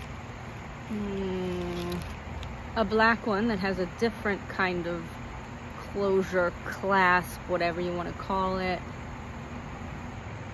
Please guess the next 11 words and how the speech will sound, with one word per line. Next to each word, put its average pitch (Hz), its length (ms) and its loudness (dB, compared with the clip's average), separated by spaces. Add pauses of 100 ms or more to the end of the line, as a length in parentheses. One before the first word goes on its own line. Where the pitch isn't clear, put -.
(320)
Yeah. 170 220 -2 (2500)
And 185 560 2 (3750)
I 302 60 6
suppose 226 400 2
this - 180 -4
is 180 200 -4
tan, 160 420 -2
what 170 160 -4
would 180 160 -4
you 143 100 -4
say? - 180 -8